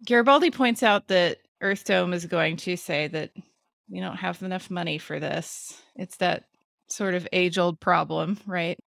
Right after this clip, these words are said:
Sheridan doesn't care. And he's, he just happens to be, while he's in his office here,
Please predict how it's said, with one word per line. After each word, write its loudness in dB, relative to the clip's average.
Sheridan 0
doesn't -4
care. 2
And 0
he's, 2
he 0
just -4
happens 0
to -4
be, 0
while 4
he's -4
in -2
his -4
office -2
here, -2